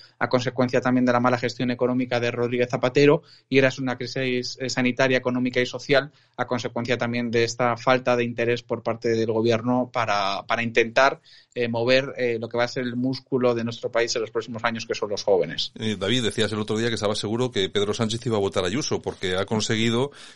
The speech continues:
Speaker 2: que vuelva a recuperar el sueño seguro, ¿no?
Speaker 1: Claro, bueno, es que, eh, y además, eh, lo peor de todo esto es que no se puede decir todavía quién se va a votar, pero yo creo que ya ha quedado más claro que Pedro Sánchez va a votar a Ayuso, porque gracias a
Speaker 2: <laughs>
Speaker 1: Ayuso, eh, por fin desde el pasado jueves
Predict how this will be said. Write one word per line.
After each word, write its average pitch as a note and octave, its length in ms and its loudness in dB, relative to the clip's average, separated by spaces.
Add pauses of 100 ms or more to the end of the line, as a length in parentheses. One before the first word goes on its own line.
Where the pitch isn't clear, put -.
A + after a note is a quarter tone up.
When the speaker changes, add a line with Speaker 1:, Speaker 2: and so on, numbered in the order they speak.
Speaker 2:
que G2+ 100 -6
vuelva G2+ 220 2
a A#2 40 2
recuperar G#2 440 2
el F#2+ 300 -2
sueño A2+ 280 0
seguro, A#2+ 400 0
¿no? C#3+ 180 -4 (220)
Speaker 1:
Claro, B2 240 6
bueno, E3+ 160 2
es F#3 100 -4
que, B2+ 260 2
eh, G#2+ 480 0
y A2 80 0
además, B2 340 0
eh, A#2 200 -8
lo B2 160 0
peor B2+ 180 2
de C#3+ 100 -2
todo D3+ 280 0
esto E3+ 240 -4
es E3+ 100 -4
que C3 140 -4
no B2 100 -4
se D#3 120 -6
puede D#3+ 220 2
decir C3 220 -4
todavía A#2 260 -2
quién A2+ 140 -10
se A2+ 80 -16
va G#2+ 100 0
a - 20 -2
votar, D#3 320 -4
pero A2+ 120 -8
yo G#2 140 -12
creo A#2+ 180 -12
que A2+ 120 -12
ya A2+ 120 2
ha A#2 60 0
quedado A#2+ 220 2
más A#2+ 180 -6
claro B2 380 2
que B2+ 80 -4
Pedro A2 220 0
Sánchez A#2 320 -4
va A#2 60 6
a A2+ 40 4
votar A2 220 2
a A2+ 40 6
Ayuso, A#2 300 -2
porque G#2 420 0
gracias A2+ 580 2
a - 60 -12
Speaker 2:
<laughs> - 340 -8
Speaker 1:
Ayuso, C3+ 300 4 (400)
eh, A#2 200 6
por A#2 260 4
fin D3 240 0
desde A#2 760 0
el G#2+ 120 -6
pasado B2 360 0
jueves C#3 600 0